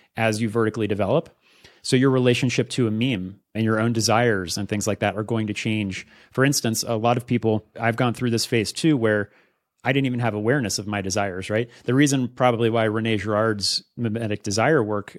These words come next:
resonates with so many people at large is because it makes you ask, "Oh yeah,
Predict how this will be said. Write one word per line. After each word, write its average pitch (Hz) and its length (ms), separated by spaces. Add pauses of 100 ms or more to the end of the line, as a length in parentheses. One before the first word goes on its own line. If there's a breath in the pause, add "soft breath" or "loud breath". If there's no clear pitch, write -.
resonates 127 460
with 104 80
so - 240
many 113 220
people 117 300
at 95 80
large 123 280
is 110 80
because 110 540
it 120 160
makes 123 200
you 113 120
ask, 120 360 (380 soft breath)
"Oh - 160
yeah, 131 300